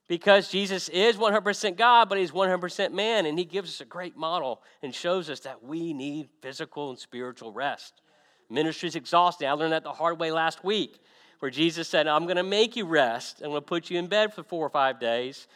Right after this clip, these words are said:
because guess what? We're not just souls, we, we are bodies, and we need rest."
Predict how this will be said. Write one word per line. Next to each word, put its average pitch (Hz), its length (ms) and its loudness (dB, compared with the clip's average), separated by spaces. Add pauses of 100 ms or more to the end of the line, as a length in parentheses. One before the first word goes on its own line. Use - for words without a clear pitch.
(180)
because 156 360 0
guess - 280 -6
what? 180 160 0
We're 143 80 -6
not 151 260 -2
just 147 220 -12
souls, 160 320 -4
we, 131 220 -10
we 127 160 -10
are 131 100 -6
bodies, 117 540 -8 (540)
and 107 120 -8
we 123 120 -4
need 135 180 -4
rest." 120 480 -6